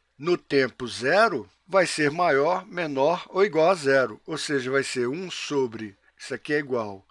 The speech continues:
um sobre seiscentos e vinte e cinco vezes W t de zero, a gente sabe que é mil e quatrocentos, menos trezentos. Ou seja, substituímos aqui, nessa equação.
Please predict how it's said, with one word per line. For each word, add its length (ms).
um 180
sobre 440
seiscentos 720
e 20
vinte 220
e 60
cinco 540
vezes 1120
W 480
t 220
de 120
zero, 400
a 40
gente 280
sabe 460
que 480
é 140
mil 260
e 100
quatrocentos, 1080
menos 840
trezentos. 960
Ou 140
seja, 400
substituímos 720
aqui, 380
nessa 500
equação. 600